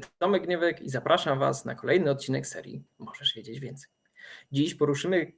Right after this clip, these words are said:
tematykę różnych form zabezpieczenia, jakie można spotkać na rynku pożyczek pozabankowych. Opowiemy sobie krótko o hipotece jako najczęstszej propozycji spotykanej na rynku. Wspomnimy o przewłaszczeniu, chociaż jest ono już lekko zapomniane,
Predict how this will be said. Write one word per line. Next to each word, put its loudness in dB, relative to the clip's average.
tematykę -2
różnych 2
form -8
zabezpieczenia, -8
jakie -8
można -12
spotkać -10
na -10
rynku -18
pożyczek -10
pozabankowych. -16
Opowiemy 2
sobie -2
krótko -4
o -2
hipotece -6
jako -4
najczęstszej -4
propozycji -8
spotykanej -12
na -10
rynku. 2
Wspomnimy 2
o 0
przewłaszczeniu, 2
chociaż -2
jest 0
ono -2
już -4
lekko -10
zapomniane, -6